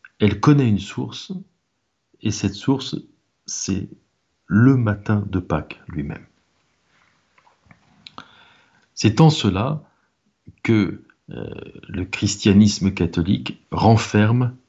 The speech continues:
un mystère. Un mystère que nous appelons un mystère de foi, ou mystère de la foi. Ce sont les, les paroles, euh, que l'on prononçait, euh,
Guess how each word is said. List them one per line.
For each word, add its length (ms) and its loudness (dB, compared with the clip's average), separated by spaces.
un 120 2
mystère. 680 -4
Un 80 4
mystère 480 4
que 80 2
nous 240 2
appelons 420 -6
un 140 -6
mystère 500 0
de 80 -6
foi, 500 -4
ou 200 6
mystère 580 4
de 100 -2
la 140 -4
foi. 340 -16
Ce 140 -10
sont 240 4
les, 220 0
les 140 -6
paroles, 720 2
euh, 120 -14
que 100 -2
l'on 180 2
prononçait, 920 2
euh, 40 -12